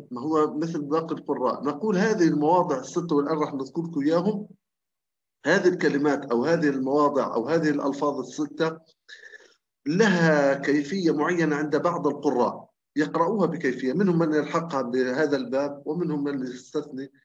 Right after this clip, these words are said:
كما هذا، كما الإمام ابن كثير استثنى أربعة ألفاظ منها. إذن لها حالة خاصة، الآن إن شاء الله راح نتحدث عنها. إذن يلحق بتاء التأنيث المفتوحة أربعة ألفاظ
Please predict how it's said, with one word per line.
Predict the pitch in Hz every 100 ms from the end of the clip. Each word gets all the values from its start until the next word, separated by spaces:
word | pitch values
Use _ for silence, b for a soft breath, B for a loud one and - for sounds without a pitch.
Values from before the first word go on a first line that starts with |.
| _ -
كما | 139 139
هذا، | 143 135 127 123
كما | 120 139 135
الإمام | 123 131 127
ابن | 123
كثير | 127 120 131
استثنى | - 160 - 135
أربعة | 120 123 120 - 117
ألفاظ | 120 131 120
منها. | 139 131 143 - b b -
إذن | 294 214
لها | 233 208
حالة | 190 202 196 170
خاصة، | 170 107 - - - _ _ _ _ _ -
الآن | 160 233
إن | 214
شاء | 202
الله | 185
راح | 160
نتحدث | 143 - 113 104 -
عنها. | - _ _ _ _ - 240
إذن | 175 131 - - _ -
يلحق | 165 233 202 -
بتاء | 170 190
التأنيث | 175 175 170 170 170
المفتوحة | 156 160 170 190 170 170
أربعة | 175 165 156 151
ألفاظ | 147 190 202 -